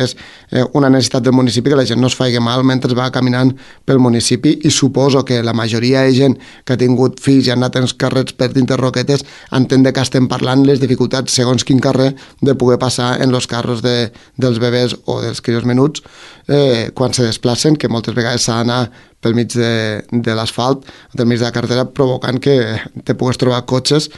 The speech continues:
i que sigui un perill per a tota la població. Com deia, des de Movem considerem que el tema del, d'arreglar esta zona als carrers, eh, és necessària, però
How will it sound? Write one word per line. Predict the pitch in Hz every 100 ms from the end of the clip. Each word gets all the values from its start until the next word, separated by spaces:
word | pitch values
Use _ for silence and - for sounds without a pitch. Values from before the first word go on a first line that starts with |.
| - - -
i | 110
que | 123
sigui | 117 120
un | 120
perill | 120 117 120
per | 127
a |
tota | 120 117
la | 117
població. | 117 117 110 117 104 - - - - -
Com | 139 135
deia, | 139 127
des | 123
de | 131
Movem | 127 120 139 135
considerem | 139 120 131 127 127 - - - -
que | 131
el |
tema | 131 127 131
del, | 131 123 117 113 - _ _ _ -
d'arreglar | 123 117 117 117 131 127
esta | 131 131
zona | 127 120
als | -
carrers, | 120 120 123 - - - - -
eh, | 123 113 -
és | 147 123
necessària, | 135 113 110 117 117 170 277 - - _
però | 147 127